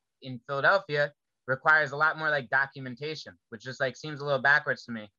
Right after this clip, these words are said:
And then what really, I guess, like, hit home for me is it's actually the opposite in New York City. Now, I absolutely despise <laughs> New York City on many levels for a lot of reasons, but I will admit that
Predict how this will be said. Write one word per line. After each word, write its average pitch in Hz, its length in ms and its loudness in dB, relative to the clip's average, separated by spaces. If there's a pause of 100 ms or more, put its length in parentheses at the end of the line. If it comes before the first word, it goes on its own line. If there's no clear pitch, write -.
(260)
And 123 160 -8
then 180 380 0
what 131 260 -4
really, 170 380 -2
I 147 100 4
guess, 139 280 -2
like, 127 140 4
hit 151 180 6
home 196 260 6
for 143 140 2
me 139 320 0 (340)
is 135 160 -2
it's 143 140 0
actually 202 300 4
the 160 120 4 (140)
opposite 170 600 4
in 147 160 -10
New 156 120 -6
York 160 260 2
City. 185 380 -6 (320)
Now, 139 240 4
I 165 220 8
absolutely 165 760 -2 (320)
despise 160 800 2
<laughs> 147 60 -4
New 147 80 -4
York 139 260 2
City 147 420 -2
on 123 380 0
many 147 300 -2
levels 135 500 2
for 127 80 2
a 113 80 4
lot 131 260 4
of 120 120 -6
reasons, 151 480 -6 (340)
but 143 140 6
I 143 100 6
will 170 280 2
admit 160 400 0 (100)
that 131 300 0